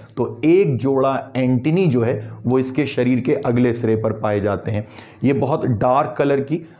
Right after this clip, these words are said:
और बहुत स्पष्ट इसके अंदर आँखें का एक जोड़ा आपको दिख रहा है, बहुत, अ, डिस्टिंक्ट आइज़ का एक पेयर है।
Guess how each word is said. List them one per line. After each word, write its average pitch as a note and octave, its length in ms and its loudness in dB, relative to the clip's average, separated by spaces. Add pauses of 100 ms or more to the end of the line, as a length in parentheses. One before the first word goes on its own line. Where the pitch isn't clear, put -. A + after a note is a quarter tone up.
(160)
और A#2+ 240 0
बहुत A2 720 -4
स्पष्ट - 680 -4
इसके B2+ 280 -4
अंदर B2+ 400 0
आँखें A2+ 460 -4
का B2 140 0
एक A#2+ 180 2
जोड़ा B2 260 0
आपको B2+ 300 -2
दिख A#2 220 -2
रहा A2+ 140 0
है, A2+ 140 -4 (300)
बहुत, A#2 400 -2
अ, A2+ 140 0
डिस्टिंक्ट B2+ 640 0
आइज़ A#2 300 0
का B2 120 -2
एक A2+ 300 -2
पेयर C3 240 2
है। A2+ 200 -4